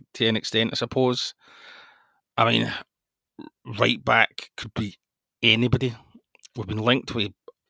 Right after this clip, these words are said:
loads, like George Baldock. I think George Baldock's who we want to buy, the, you know, Sheffield United guy, but I don't think we can, I d-, I think Sheffield United want, like, eight million or something for him, and we just can't spend eight million on the right back. It'd be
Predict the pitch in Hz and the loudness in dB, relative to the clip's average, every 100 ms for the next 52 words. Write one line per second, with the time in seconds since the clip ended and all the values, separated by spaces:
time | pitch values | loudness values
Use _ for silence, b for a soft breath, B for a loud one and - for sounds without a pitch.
0 | _ 110 113 113 110 107 107 98 123 117 | _ -4 0 2 0 -2 -6 -2 2 2
1 | 98 101 101 107 - 113 147 165 143 120 | 2 -2 0 -2 -2 -2 -2 4 4 6
2 | 110 110 - 110 101 107 95 92 98 123 | 4 2 2 0 0 -2 -2 -4 -2 -2
3 | 135 117 110 113 - 110 107 107 123 151 | -4 -2 2 2 2 0 0 -2 -4 0
4 | 160 160 143 - b b b b b b | 2 2 0 -2 b b b b b b
5 | _ 117 151 147 - 101 98 95 _ 110 | _ 6 6 6 0 -2 -4 -8 _ -4
6 | 107 127 107 139 107 - 117 110 104 95 | 0 0 2 0 0 0 0 -2 -2 -2
7 | 95 92 98 92 92 104 123 - 117 127 | -2 -6 -10 -8 -6 -4 -2 -4 -6 -6
8 | 123 113 107 _ _ _ _ _ _ _ | -4 -4 -6 _ _ _ _ _ _ _
9 | _ - 123 - - 98 95 - 101 95 | _ -8 -6 -6 -6 -4 -4 -4 -4 -6
10 | 95 95 92 98 - 92 117 107 107 | -6 -4 -4 -6 -4 -4 -4 -6 -8